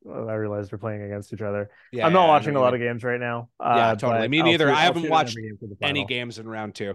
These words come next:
Speaker 2: I'll
Speaker 1: I
Speaker 2: cop
Speaker 1: wa-,
Speaker 2: to it.
Speaker 1: I
Speaker 2: Or round
Speaker 1: watched
Speaker 2: three. Sorry, round three.
Speaker 1: Yeah, round two, I watched the crap out of.
Speaker 2: Yeah.
Speaker 1: Uh,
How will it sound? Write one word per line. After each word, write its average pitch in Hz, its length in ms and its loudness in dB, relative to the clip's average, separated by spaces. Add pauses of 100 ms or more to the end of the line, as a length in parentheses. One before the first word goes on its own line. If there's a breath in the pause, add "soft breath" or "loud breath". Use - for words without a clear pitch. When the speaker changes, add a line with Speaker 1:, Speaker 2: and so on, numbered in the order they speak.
(140)
Speaker 2:
I'll 113 240 0
Speaker 1:
I - 0 -
Speaker 2:
cop 117 160 -2
Speaker 1:
wa-, 156 100 2
Speaker 2:
to 98 120 -6
it. 98 120 -12 (240)
Speaker 1:
I 131 180 4
Speaker 2:
Or 165 140 6
round 175 240 6
Speaker 1:
watched - 60 -10
Speaker 2:
three. 156 300 2
Sorry, 101 320 -8
round 98 240 -10
three. 92 180 -12
Speaker 1:
Yeah, 117 300 2
round 147 280 2
two, 156 320 2
I 131 100 2
watched 123 260 0
the 110 80 -12
crap 101 440 -6
out 95 160 -2
of. 95 180 -6 (440)
Speaker 2:
Yeah. 143 180 2
Speaker 1:
Uh, 107 200 -2